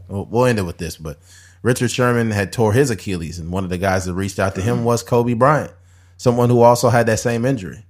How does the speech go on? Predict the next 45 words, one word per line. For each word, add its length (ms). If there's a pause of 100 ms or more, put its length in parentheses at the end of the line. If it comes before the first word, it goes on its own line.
(600)
So, 560
like, 220
he 200
had 340
an 120
impact 440
on 140
Richard 260
Sherman, 320
and 60
now 140
Richard 280
Sherman's 320
in 60
the 60
Super 220
Bowl. 380
This 200
is 100
just, 380
it's, 280
the 100
story 360
is 120
so 240
deep. 420 (760)
And 100
then 100
he 120
just 300
passed 340
LeBron 460
James. 480 (440)
So 120
you 140
have 280
all, 460 (100)
well, 300
LeBron 420
James 220
just 140
passed 420
Kobe 320
in 80
scoring. 480